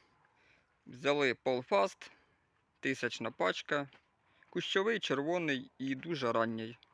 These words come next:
Це взяли на відкритий ґрунт. Також взяли ще сливка.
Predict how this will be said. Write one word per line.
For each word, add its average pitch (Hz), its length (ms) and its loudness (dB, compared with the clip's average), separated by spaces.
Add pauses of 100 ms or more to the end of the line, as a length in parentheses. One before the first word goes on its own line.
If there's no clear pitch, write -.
(500)
Це - 180 -2
взяли 131 320 0
на 139 200 2
відкритий 123 560 -2
ґрунт. 104 380 -10 (3250)
Також 143 340 2
взяли 123 420 2
ще - 320 -2
сливка. 175 600 0